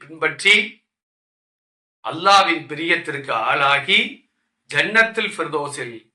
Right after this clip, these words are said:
ஒன்று சேரக்கூடிய பாக்கியத்தை அல்லாஹ் நம் அனைவருக்கும் தந்தல் புரிவானாக. வாஹிரு தஅவானா அனில் ஹம்துலில்லாஹி ரப்பில் ஆலமீன்.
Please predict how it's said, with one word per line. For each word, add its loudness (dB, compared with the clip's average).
ஒன்று -6
சேரக்கூடிய -4
பாக்கியத்தை 0
அல்லாஹ் -2
நம் -14
அனைவருக்கும் -8
தந்தல் -12
புரிவானாக. -12
வாஹிரு 0
தஅவானா 0
அனில் -16
ஹம்துலில்லாஹி -8
ரப்பில் -16
ஆலமீன். -8